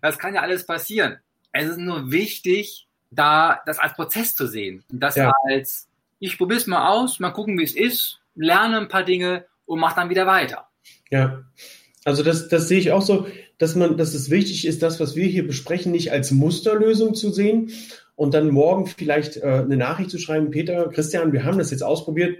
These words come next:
Speaker 2: es geht gar nicht, was ihr da erzählt“, sondern wie du sagst, das ist ein Prozess, ich sehe das als Prozess. Erstmal muss man sich ja auch,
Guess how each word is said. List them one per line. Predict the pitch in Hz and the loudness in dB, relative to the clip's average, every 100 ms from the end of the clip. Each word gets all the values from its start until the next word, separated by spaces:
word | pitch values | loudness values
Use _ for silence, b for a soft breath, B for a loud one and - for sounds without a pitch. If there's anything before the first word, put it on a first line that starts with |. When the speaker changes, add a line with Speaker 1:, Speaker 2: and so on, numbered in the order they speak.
| - | -12
Speaker 2:
es | - - | -20 -16
geht | - 131 131 - | -4 -4 -4 -6
gar | 113 123 165 | -2 0 0
nicht, | 214 226 - _ - B B B B | -2 -4 -10 _ -10 B B B B
was | 139 131 | -6 -2
ihr | 175 170 | 2 2
da | |
erzählt“, | 156 151 156 196 196 | 2 -2 0 0 0
sondern | - 143 135 135 B B | -2 0 0 -2 B B
wie | 131 147 | -4 -2
du | 165 | 0
sagst, | 165 165 | -2 -2
das | 135 170 | -2 -2
ist | 170 | -2
ein | 135 | -4
Prozess, | 139 - 190 202 | -4 -2 -2 -2
ich | - | -4
sehe | 156 | 0
das | 165 160 | 0 0
als | 135 131 | -6 -6
Prozess. | - 135 165 165 b b b - | -8 -2 -2 -4 b b b -4
Erstmal | 151 160 180 160 - - - | -2 0 2 2 -2 -14 -2
muss | 175 202 | 0 2
man | 170 | 2
sich | 139 143 | 0 -2
ja | 156 | -2
auch, | 135 160 - | 2 0 0